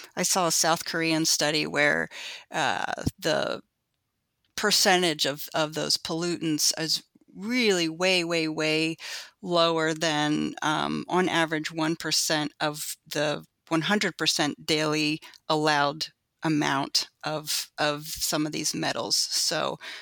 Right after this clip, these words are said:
really minor in terms of, uh, what they actually,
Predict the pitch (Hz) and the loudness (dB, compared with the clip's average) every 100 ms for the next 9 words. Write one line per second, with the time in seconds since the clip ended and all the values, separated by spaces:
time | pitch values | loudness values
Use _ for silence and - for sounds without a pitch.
0 | - - 175 190 170 165 156 147 151 151 | -18 -12 -2 0 2 0 -2 -2 -4 -4
1 | 151 147 165 156 - 156 156 - 151 147 | -8 -10 -8 -6 -4 -6 -4 -4 -4 -6
2 | - 151 147 - _ - _ _ 165 - | -6 -6 -10 -16 _ -20 _ _ -8 -4
3 | 165 160 151 - 160 165 160 | -2 -2 -2 -4 -4 -6 -8